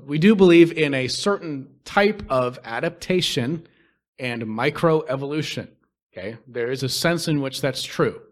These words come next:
Uh, but that does not mean that, you know, dogs always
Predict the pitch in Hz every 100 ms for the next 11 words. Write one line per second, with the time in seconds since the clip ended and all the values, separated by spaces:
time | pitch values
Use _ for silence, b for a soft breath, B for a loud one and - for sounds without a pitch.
0 | _ _ _ _ _ _ _ - 127 101
1 | 95 104 160 - - - _ _ _ 120
2 | 117 165 143 147 113 113 110 101 120 _
3 | _ _ _ 117 104 107 147 117 98 110
4 | _ _ _ 151 156 175 165 - 135 156
5 | 160 151 -